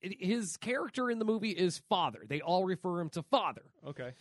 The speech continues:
Speaker 1: Um, I don't know the actor's name, but he is definitely the best part of the movie.
Speaker 2: He, he's great.
Speaker 1: Oh, he's awesome.
Speaker 2: Even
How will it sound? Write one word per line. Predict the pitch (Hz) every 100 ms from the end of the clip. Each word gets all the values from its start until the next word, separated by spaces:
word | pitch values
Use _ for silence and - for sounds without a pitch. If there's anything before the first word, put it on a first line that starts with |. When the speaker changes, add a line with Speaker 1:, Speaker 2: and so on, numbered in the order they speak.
| - -
Speaker 1:
Um, | 160 175 160 147
I | 185
don't | 214 262
know |
the | 247 233
actor's | 233 214 190
name, | 190 226
but | 208
he | 139 214 208
is | 151
definitely | - 208 202 208 202
the | 156
best | 135 -
part | 143 127
of |
the | 123
movie. | 117 135 - -
Speaker 2:
He, | 226 269 -
he's | - 208 127
great. | 123 156 127 - -
Speaker 1:
Oh, | 165
he's | 143 208 - -
awesome. | 156 147 - - -
Speaker 2:
Even | 156 202 233 233 226